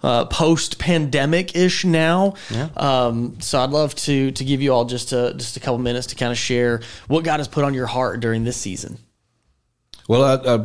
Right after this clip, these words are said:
Speaker 3: I'll tell you a story real quick about what I saw this year. West
Speaker 1: Yeah.
Speaker 3: Ridge High School was a brand new school this year.
Speaker 1: Mm-hmm.
Speaker 3: Started, launched First Priority there. They had a very good leadership team and were thirty, forty kids running that.
Speaker 1: That's awesome.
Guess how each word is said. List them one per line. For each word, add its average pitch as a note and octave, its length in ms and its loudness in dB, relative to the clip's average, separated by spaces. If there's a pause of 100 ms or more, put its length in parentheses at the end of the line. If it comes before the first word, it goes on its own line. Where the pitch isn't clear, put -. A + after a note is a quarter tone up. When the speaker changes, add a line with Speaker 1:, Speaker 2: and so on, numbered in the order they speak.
Speaker 3:
I'll A2 80 2
tell C3 180 4
you B2 60 4
a G#2+ 40 2
story A2+ 560 4
real A2 160 2
quick A2 260 0
about G2 380 2 (360)
what A#2 120 2
I G#2 40 2
saw G#2 180 2
this G2+ 340 0
year. G#2 240 2
West B2 220 2
Speaker 1:
Yeah. C3+ 100 0
Speaker 3:
Ridge C3 200 4
High C3 140 4
School A#2 200 -2
was G2 100 0
a G2 60 0
brand A2 220 4
new G#2 60 4
school A2+ 280 2
this G2+ 180 0
year. F#2+ 200 0
Speaker 1:
Mm-hmm. B2+ 300 -6
Speaker 3:
Started, A2 500 2 (260)
launched A2 360 2
First A2+ 280 0
Priority A2+ 300 4
there. A2 240 4
They A2 80 4
had G2+ 80 2
a - 20 0
very G2+ 340 2
good A2 520 2
leadership A2+ 460 0
team A2 300 4
and F#2+ 160 0
were G2 80 -4
thirty, G#2+ 360 0
forty G#2+ 320 0
kids F#2+ 260 -4
running G2+ 280 0
that. G2 260 -2
Speaker 1:
That's - 160 -10
awesome. - 260 -10